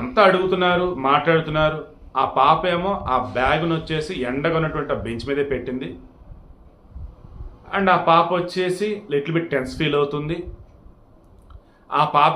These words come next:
కోసం ఎవరు వచ్చేటట్టు కనిపించట్లేదు, ఒకవేళ వచ్చేటట్టున్నా ఏదో తేడాగా ఉందని నాకు అనిపించింది. Then ఆ పాపకి ఎదురుగా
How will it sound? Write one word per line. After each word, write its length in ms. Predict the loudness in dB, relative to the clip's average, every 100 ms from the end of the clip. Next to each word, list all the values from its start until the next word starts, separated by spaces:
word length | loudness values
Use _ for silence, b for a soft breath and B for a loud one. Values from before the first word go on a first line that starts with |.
| 0
కోసం 160 | -2 2
ఎవరు 140 | 4
వచ్చేటట్టు 280 | 4 2 -4 -4
కనిపించట్లేదు, 680 | -4 -4 -6 0 0 0 -4 -12 -20 _ _ _ _ _ _ _ -4
ఒకవేళ 220 | 0 2 4 2
వచ్చేటట్టున్నా 680 | 0 2 2 2 0 2 2 0 -4 -14 -20 _ _ _ _ _ _ -20 -20 -20 -20 -18 -16 -16 -16 -20 -20 -20 -14 -14 -14 -18 -14 0 4
ఏదో 140 | 4 4 4
తేడాగా 340 | 6 6 4 2
ఉందని 200 | 0 -2
నాకు 120 | -2 -4
అనిపించింది. 440 | -4 -8 -10 -16 -20 _ _ _ _ _ -20 -20 -20 -12 -2 2
Then 200 | 2 0 -6 -12 -18 _ _ _ _ _ _ -6 -2
ఆ 40 | 0 4
పాపకి 340 | 6 6 2 -2
ఎదురుగా 320 | 2 2 2